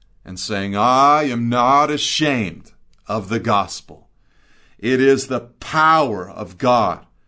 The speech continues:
for salvation to everyone who believes." And he would quote this. And <laughs> I remember at that moment in my life thinking, "Okay, come on. Let's move on to the deeper stuff. Surely there is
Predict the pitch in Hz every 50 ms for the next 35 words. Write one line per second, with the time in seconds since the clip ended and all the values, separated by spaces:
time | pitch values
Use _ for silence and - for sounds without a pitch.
0 | _ _ _ _ _ _ - 120 117 110 - - 131 117 113 113 98 104 139 143
1 | 147 139 - - - 104 90 87 - - _ _ _ - 139 170 175 165 120 120
2 | 120 110 95 98 98 98 98 113 113 98 113 110 110 110 104 92 - - _ _
3 | _ _ _ _ _ _ _ - - 156 170 170 165 160 170 - - 202 226 247
4 | 240 - - - 85 - - - - - - - - _ _ _ _ _ _ _
5 | _ _ _ _ _ _ _ - 127 143 143 147 147 147 147 135 - 147 - -
6 | 180 160 170 170 165 160 156 156 160 170 165 160 156 151 - - - _ - 135
7 | 131 104 131 151 - 226 233 208 160 143 135 127 127 127 123 120 120 117 120 117
8 | 117 117 120 117 117 - 135 127 - 135 139 127 - 196 196 - - 170 156 -
9 | - 202 165 113 85 - - - _ _ _ _ _ _ _ - 135 156 190 190
10 | 190 - 170 180 196 190 147 170 160 151 151 147 143 - - 143 127 117 123 117
11 | 107 - - _ - - - _ _ _ - 104 95 - 156 165 170 165 160 156
12 | 151 135 - - - - 139 131 127 131 131 131 - - - - 175 180 180 170
13 | 165 151 139 123 135 131 127 127 127 123 117 117 -